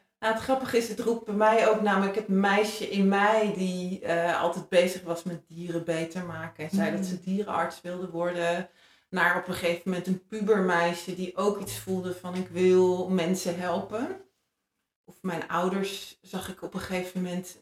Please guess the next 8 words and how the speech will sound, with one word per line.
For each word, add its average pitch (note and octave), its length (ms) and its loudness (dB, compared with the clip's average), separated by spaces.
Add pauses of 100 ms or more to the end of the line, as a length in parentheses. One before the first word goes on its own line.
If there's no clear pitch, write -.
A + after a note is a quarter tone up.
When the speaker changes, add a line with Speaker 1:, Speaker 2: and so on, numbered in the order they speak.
(140)
Speaker 1:
mijn F3+ 260 -2
moeder F#3+ 460 0 (100)
is - 400 -12 (380)
van F#3 160 -8
oorsprong F#3 460 -8
verpleegkundige F#3+ 840 -4
en F3 80 -10
mijn F3+ 180 -12